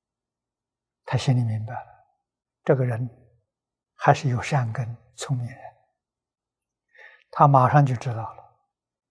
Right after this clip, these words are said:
这个不是一般的事情。啊，衣钵本来没有好中，为什么就提不动？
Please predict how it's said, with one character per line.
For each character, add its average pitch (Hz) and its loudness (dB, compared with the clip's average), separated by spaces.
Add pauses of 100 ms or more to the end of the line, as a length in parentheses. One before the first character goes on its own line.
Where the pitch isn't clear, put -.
(200)
这 151 4
个 123 -2
不 143 -2
是 - -8 (2250)
一 160 4
般 127 2
的 120 -8
事 - -14
情。 - -20 (3000)
啊， - -6 (220)
衣 180 6
钵 151 6
本 135 4
来 127 0
没 208 6
有 190 6
好 117 -2
中， 143 2 (840)
为 165 4
什 135 0
么 139 2
就 143 -4
提 - -8
不 151 2
动？ 202 0